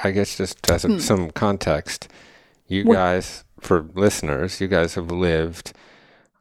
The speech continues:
Speaker 1: on the same property for f-, almost fifty years, forty-five years?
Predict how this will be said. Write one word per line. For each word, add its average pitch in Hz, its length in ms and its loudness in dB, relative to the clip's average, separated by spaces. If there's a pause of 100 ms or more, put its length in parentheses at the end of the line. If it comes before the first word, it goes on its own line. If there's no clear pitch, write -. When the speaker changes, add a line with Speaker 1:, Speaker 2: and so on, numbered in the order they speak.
(200)
Speaker 1:
on 95 120 -2
the 82 80 2
same 92 420 0
property 85 560 0
for 80 640 -2
f-, - 460 -20
almost 92 460 -2
fifty - 380 0
years, 80 360 -2
forty-five 85 720 0
years? 92 320 -2